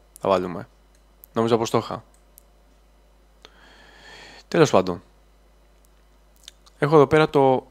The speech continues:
α, αμοντάριστο "Πού είσαι". Να το. Το πατάω. Να το βίντεο. Το σέρνω εδώ πέρα, μέσα. Και κοιτάξτε πώς θα το κάνω edit.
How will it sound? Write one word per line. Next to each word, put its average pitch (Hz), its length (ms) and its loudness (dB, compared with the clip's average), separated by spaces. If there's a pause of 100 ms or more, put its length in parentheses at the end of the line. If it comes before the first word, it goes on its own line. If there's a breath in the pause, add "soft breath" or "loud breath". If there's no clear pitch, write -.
(100)
α, 135 260 0
αμοντάριστο 135 540 2
"Πού 135 140 2
είσαι". 95 260 -4 (160)
Να 110 120 -6
το. 92 160 -14 (360)
Το - 80 -8
πατάω. 131 480 2 (2000)
Να 117 100 -2
το 113 120 0
βίντεο. 90 300 -10 (960 soft breath)
Το 110 100 -2
σέρνω 120 300 2
εδώ 98 120 0
πέρα, 120 320 -2 (160)
μέσα. 104 420 -6 (1300)
Και - 120 -8
κοιτάξτε 165 280 -4
πώς 170 100 -10
θα 170 80 2
το 147 80 0
κάνω 165 320 0
edit. 143 260 2